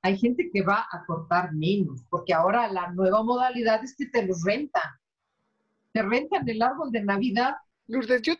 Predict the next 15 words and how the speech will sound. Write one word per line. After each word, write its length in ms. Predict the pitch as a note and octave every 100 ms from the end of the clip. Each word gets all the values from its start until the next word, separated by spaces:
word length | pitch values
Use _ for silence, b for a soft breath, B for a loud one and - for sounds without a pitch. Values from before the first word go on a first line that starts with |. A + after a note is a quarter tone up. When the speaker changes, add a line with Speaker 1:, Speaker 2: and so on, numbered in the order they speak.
| -
Speaker 2:
yo 180 | C#4+
te 100 | C#4+
quiero 200 | A3+ B3+
hacer 220 | A#3 A3+ A3+
una 280 | A3 G3+
pregunta, 480 | - D#3 D3 F3+ F3+
la 120 | E3
más 260 | F#3+ G#3 G#3
difícil 680 | G3+ B2 G3 F#3+ - D#3+ D#3
de 80 |
esta 180 | D#3+ B2+
entrevista, 640 | D3+ C3 C3 D3 C3+ - B2+
porque 420 | C3 B2 D3 C3+ B B B
veo 540 | - D3+ G3 G#3+ G3 -
que 640 | - D3 C#3+ C#3 C3 B2